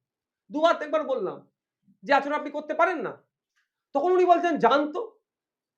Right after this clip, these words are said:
তখন কিন্তু আমি কথাটাকে সিরিয়াস হিসাবে নিয়েছি, তার আগে পর্যন্ত সিরিয়াস হিসাবে আমি নিইনি কথাটা।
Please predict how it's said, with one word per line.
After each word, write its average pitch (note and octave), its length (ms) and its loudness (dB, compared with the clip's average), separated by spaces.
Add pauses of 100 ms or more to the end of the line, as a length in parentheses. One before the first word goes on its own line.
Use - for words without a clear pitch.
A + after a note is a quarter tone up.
(500)
তখন C#4 320 2
কিন্তু D4+ 180 -2
আমি C4 100 0
কথাটাকে A3+ 600 -4 (120)
সিরিয়াস A#3 360 0
হিসাবে G3+ 300 -4
নিয়েছি, C#3 420 -12 (320)
তার A#3+ 120 2
আগে A#3+ 200 6
পর্যন্ত D#4 340 2
সিরিয়াস C#4+ 340 0
হিসাবে C#4+ 220 -2
আমি C#4+ 120 -4
নিইনি C4 240 -4
কথাটা। D3 360 -6